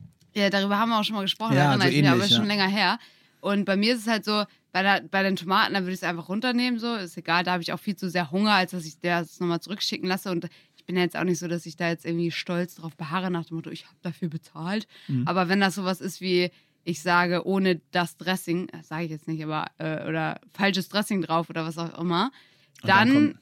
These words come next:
Speaker 1: gebe ich schon zurück, weil das kann ich halt nicht runterpoolen. Also alles, was ich mir selber dann noch irgendwie runterpoolen kann, ist okay. Ähm, aber alles, wo das Essen dann im Arsch ist, geht nicht.
Speaker 2: Das, ja,
Speaker 1: Das geht,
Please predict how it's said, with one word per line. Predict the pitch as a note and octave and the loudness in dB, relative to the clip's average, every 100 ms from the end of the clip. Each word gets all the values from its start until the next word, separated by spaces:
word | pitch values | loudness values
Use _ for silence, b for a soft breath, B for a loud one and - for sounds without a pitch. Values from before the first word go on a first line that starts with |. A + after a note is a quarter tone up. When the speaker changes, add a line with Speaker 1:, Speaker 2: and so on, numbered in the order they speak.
| _ - | _ -2
Speaker 1:
gebe | A#3+ | 2
ich | A#3+ | 4
schon | C#4+ - | 4 2
zurück, | F#3 E3+ | 0 0
weil | |
das | F#3 - | -2 0
kann | A3+ | 0
ich | G#3 | 2
halt | G#3 | 2
nicht | G3 | 0
runterpoolen. | G#3 A3 F3+ - E3 D#3 C#3+ | 0 0 -2 -2 0 0 -2
Also | - E3+ | 0 2
alles, | G3+ A#3 | 2 0
was | A#3+ | -4
ich | G#3+ | 0
mir | A3 G3+ | 2 2
selber | F#3 G#3+ A3+ | 4 4 4
dann | G#3 | 2
noch | G3+ | 0
irgendwie | F3+ G3 | 0 0
runterpoolen | F3+ A#3+ C4 - - B3 B3 | 2 2 0 -2 -2 0 0
kann, | B3+ A#3 | 0 0
ist | G#3 F#3 | -2 -6
okay. | - A3+ D4 E4 b b b _ _ | 0 2 2 0 b b b _ _
Ähm, | - G3+ G3 G3 | 0 2 4 2
aber | - E3 | 0 2
alles, | D#3+ G3+ - _ _ - - D#3 | 2 0 -6 _ _ -20 -18 -16
wo | D#3 F#3 | -4 -2
das | F#3 - | -2 -4
Essen | G#3 A3+ | -6 -2
dann | G3 | -2
im | F3 | 2
Arsch | E3 F3+ F#3+ | 2 2 -2
ist, | F3 - | -8 -6
geht | D#3+ | -8
nicht. | - C#3+ | -6 -6
Speaker 2:
Das, | A#2+ A2+ | -6 -6
ja, | A2+ C#3 C#3+ | 0 2 2
Speaker 1:
Das | C#3 | 2
geht, | E3+ E3+ | -2 -2